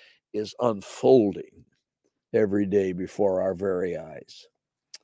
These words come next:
Okay, that's my thought for today. I pass it on to you. I release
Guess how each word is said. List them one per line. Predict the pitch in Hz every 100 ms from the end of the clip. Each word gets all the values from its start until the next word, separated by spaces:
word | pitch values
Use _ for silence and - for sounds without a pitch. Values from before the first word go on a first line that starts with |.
| _ _ - - _
Okay, | - 180 226 208 107 - _ _
that's | - 123 -
my | 131 143
thought | - 143 127
for | -
today. | 131 135 147 180 233 -
I | 113
pass | 104 151 139 139
it | 139
on | 135 135
to | 127
you. | 139 160 214
I | - 117
release | 107 107 110 110 135 151 - -